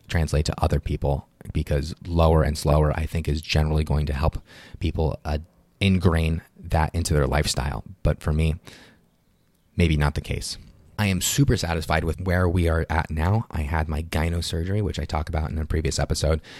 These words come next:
and we haven't been training for an entire month, but I'm holding my weight. In fact, I'm actually a little bit lower. I'm still in that high one sixties and one sixty-eight this morning. And food is, I'm eating twenty-two, twenty-three hundred calories now.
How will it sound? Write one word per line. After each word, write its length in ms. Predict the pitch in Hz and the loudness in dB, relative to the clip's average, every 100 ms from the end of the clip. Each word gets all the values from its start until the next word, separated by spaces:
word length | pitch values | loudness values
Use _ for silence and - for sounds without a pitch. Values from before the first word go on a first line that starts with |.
| - | -18
and 140 | - 87 | -10 -6
we 80 | |
haven't 240 | 80 101 104 | 0 2 2
been 120 | 101 | 2
training 360 | - 82 90 73 | 0 0 0 0
for 100 | 71 | -2
an 80 | |
entire 340 | 76 - 78 71 | -2 2 2 4
month, 300 | 80 76 - | 4 2 0
but 220 | 71 69 | 0 0
I'm 140 | - 82 | -2 -4
holding 320 | 76 90 90 | 0 0 2
my 100 | 78 | 0
weight. 220 | 78 76 | 0 -2
In 80 | - | -2
fact, 240 | 78 76 | -2 0
I'm 100 | 76 | 0
actually 400 | 71 80 - 76 - - - | 0 -2 -2 -4 -4 -16 -10
a 120 | 82 | -2
little 160 | 90 101 | 2 4
bit 160 | 92 | 2
lower. 300 | 78 78 69 | 4 4 4
I'm 120 | 85 | 2
still 380 | 76 - 78 80 | 0 -2 0 0
in 140 | - 78 | 0 0
that 200 | 67 - | 0 -4
high 280 | - 80 76 | -4 0 2
one 200 | 76 69 | 2 0
sixties 420 | - 73 - 87 | -2 -4 0 0
and 100 | 76 | 0
one 140 | 78 80 | -2 -2
sixty-eight 560 | 82 - - 78 80 | -4 -6 -4 -2 -2
this 160 | 85 - | -2 -2
morning. 400 | 73 78 85 85 - - - - | 0 2 2 0 -10 -20 -20 -16
And 280 | - 82 76 | -2 2 2
food 440 | - 101 107 113 - | 2 6 8 8 4
is, 260 | 85 82 - | 2 2 0
I'm 120 | - | -4
eating 320 | - 98 87 | 0 0 0
twenty-two, 520 | 78 92 92 85 82 | -2 -2 0 0 0
twenty-three 380 | 85 76 76 117 | 0 -2 2 2
hundred 200 | 82 76 | 2 0
calories 420 | - 73 73 71 | 0 0 2 0
now. 220 | 76 78 | 0 0